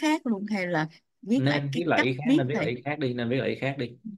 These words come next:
Speaker 2: Và thực sự cái cuốn K mười bảy này nó ác ôn lắm nha, cho nên là nên viết đi viết lại cái, cái test one, test two thì luôn nha.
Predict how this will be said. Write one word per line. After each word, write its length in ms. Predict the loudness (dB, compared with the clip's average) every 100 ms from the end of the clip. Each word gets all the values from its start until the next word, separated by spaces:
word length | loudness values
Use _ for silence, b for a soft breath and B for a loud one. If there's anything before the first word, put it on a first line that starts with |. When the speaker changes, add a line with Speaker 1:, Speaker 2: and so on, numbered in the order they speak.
| _ _ -6
Speaker 2:
Và 60 |
thực 160 | -6 -2
sự 180 | -4 -2
cái 120 | -2
cuốn 140 | -2 -2
K 140 | -2
mười 100 | -2
bảy 160 | -2 -2
này 100 | -2
nó 100 | -2
ác 200 | -4 0
ôn 260 | 2 2 0
lắm 180 | -2
nha, 300 | -2 0 -2 -4
cho 60 |
nên 180 | -4 -2
là 180 | -2 -2
nên 240 | -4 -2
viết 160 | -4 0
đi 100 | -2
viết 120 | 0 -4
lại 240 | -6 -6
cái, 140 | -8 -8
cái 100 | -8 -8
test 200 | -6 -6
one, 100 | -4
test 280 | -6 -6 -4
two 140 | -2
thì 60 | -2
luôn 240 | -2 -4
nha. 160 | -6